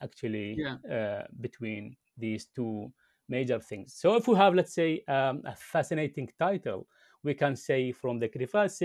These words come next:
Speaker 1: play to the Nahrawan.
Speaker 2: Yeah.
Speaker 1: It's, uh, this is the story of southern Mesopotamia. Yeah.
Speaker 2: That's interesting. And it's, it's one of the things that's fascinating about this is this interplay between local communities, um, or ha-, even households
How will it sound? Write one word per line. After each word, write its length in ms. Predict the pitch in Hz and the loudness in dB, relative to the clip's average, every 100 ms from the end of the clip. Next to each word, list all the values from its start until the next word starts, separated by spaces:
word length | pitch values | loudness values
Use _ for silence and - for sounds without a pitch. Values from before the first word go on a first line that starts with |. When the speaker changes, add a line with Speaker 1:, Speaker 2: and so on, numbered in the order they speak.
| 151 | 0
Speaker 1:
play 340 | 160 156 151 | 2 2 0
to 160 | 147 123 | -2 -4
the 80 | 120 | -2
Nahrawan. 680 | 135 110 113 113 110 110 135 | -4 -4 -2 -2 -2 -4 -4
Speaker 2:
Yeah. 140 | 131 - - 165 | -6 -10 -14 -14
Speaker 1:
It's, 200 | - 208 | 2 4
uh, 80 | |
this 160 | 208 220 | 4 2
is 80 | 214 | 2
the 100 | 220 | 2
story 380 | - 220 202 196 | 6 6 8 6
of 160 | 180 | 4
southern 380 | - 175 156 151 | 4 4 4 -2
Mesopotamia. 640 | 139 135 127 123 104 104 135 _ - | 0 -2 -2 -4 -6 -12 -16 _ -20
Yeah. 120 | - | -14
Speaker 2:
That's 240 | 160 131 - | -12 -10 -10
interesting. 680 | - 131 139 - 127 127 - | -10 -8 -12 -6 -4 -4 -6
And 160 | 156 156 | -2 -2
it's, 240 | 156 - - | -2 -6 -10
it's 240 | 170 143 - | -8 -8 -10
one 240 | 170 185 185 | -4 -2 -2
of 120 | 165 | -2
the 100 | 165 | -6
things 320 | 175 170 156 | -2 -2 -2
that's 240 | 160 - | -4 -6
fascinating 640 | - 170 139 160 151 151 143 | -4 -4 0 0 0 0 -2
about 300 | 139 139 160 | -2 -2 -2
this 320 | 180 180 - | -4 -4 -10
is 440 | - 151 131 - _ _ _ _ _ | -6 -4 -4 -8 _ _ _ _ _
this 200 | 160 156 | -2 -2
interplay 640 | - 175 175 165 151 156 156 | -4 -4 -4 -4 -2 0 0
between 420 | 135 131 156 143 | -4 -2 -2 0
local 300 | 160 165 156 | 0 0 -2
communities, 1200 | - 175 170 185 196 196 202 196 196 190 175 - - _ - | -6 -6 -2 0 0 -2 -4 -2 0 -2 -6 -10 -14 _ -8
um, 500 | 143 143 143 143 - 151 | -4 -4 -4 -6 -8 -6
or 140 | 135 | -4
ha-, 160 | 131 165 | -4 -4
even 220 | 151 147 | -2 -2
households 920 | 139 175 180 - 175 175 170 160 - | 0 0 -2 -2 0 0 0 -4 -10